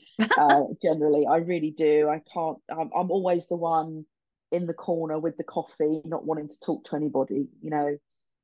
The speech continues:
Speaker 2: But, um, I didn't feel that way at this conference because I felt like I knew people there, even though I didn't know them. I felt like I
Speaker 1: Mm.
Speaker 2: knew them,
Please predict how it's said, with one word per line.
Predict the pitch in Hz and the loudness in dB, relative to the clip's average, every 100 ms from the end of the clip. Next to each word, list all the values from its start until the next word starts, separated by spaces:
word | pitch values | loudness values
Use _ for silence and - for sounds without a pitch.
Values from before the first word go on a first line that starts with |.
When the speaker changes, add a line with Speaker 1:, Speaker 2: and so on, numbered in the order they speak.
| _ - | _ 0
Speaker 2:
But, | 165 - - - - _ | 0 0 -4 -20 -20 _
um, | 160 160 160 160 160 160 160 _ _ _ - | 0 2 2 0 -6 -8 -10 _ _ _ -4
I | 185 | 0
didn't | 226 - _ | 0 -2 _
feel | 233 226 | 0 2
that | 180 - | 2 0
way | 147 - | -2 -2
at | |
this | 143 | -8
conference | - 151 139 - 139 - - | -6 -6 -6 -8 -10 -10 -8
because | 151 - 160 151 - - _ _ _ _ _ _ _ _ _ - | -6 2 2 2 -4 -20 _ _ _ _ _ _ _ _ _ -4
I | - - | -4 -2
felt | 202 175 | 2 6
like | 156 - | 4 2
I | 165 | -2
knew | 175 180 170 165 160 151 _ _ _ - | -2 -2 -2 -4 -6 -10 _ _ _ -8
people | 190 165 | -6 0
there, | 170 170 | 4 4
even | 165 175 | 4 2
though | 160 | 0
I | 156 | 0
didn't | 196 175 131 | -4 -6 -2
know | 170 180 170 | 0 0 0
them. | - | -4
I | - - | -6 -4
felt | 160 - | -4 -2
like | 190 | -4
I | 180 | -4
Speaker 1:
Mm. | 165 | -4
Speaker 2:
knew | 156 156 | -4 -6
them, | 143 - - | -6 -6 -8